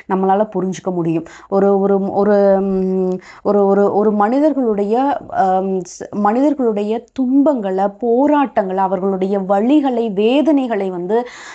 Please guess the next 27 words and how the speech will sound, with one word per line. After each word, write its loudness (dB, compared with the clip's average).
நம்மளால 2
புரிஞ்சுக்க -2
முடியும்." 0
பொதுவாக 2
சொல்லுவாங்க, -2
"நீங்க -2
வாழ்க்கையை 0
வந்து 0
பார்க்கணும் -2
அப்படின்னா -2
நீங்க 0
எங்கேயுமே 2
போக 0
தேவையில்லை, -2
ஒரு, 0
ஒரு 0
கவர்மெண்ட் 0
ஹாஸ்பிட்டல்ல -2
போய் -4
பார்த்துட்டு -2
வெளியில 0
வாங்க, -2
உங்களுக்கு -4
வாழ்க்கையினுடைய -2
எல்லாமே 0
புரியும்" -4
அப்படின்னு -2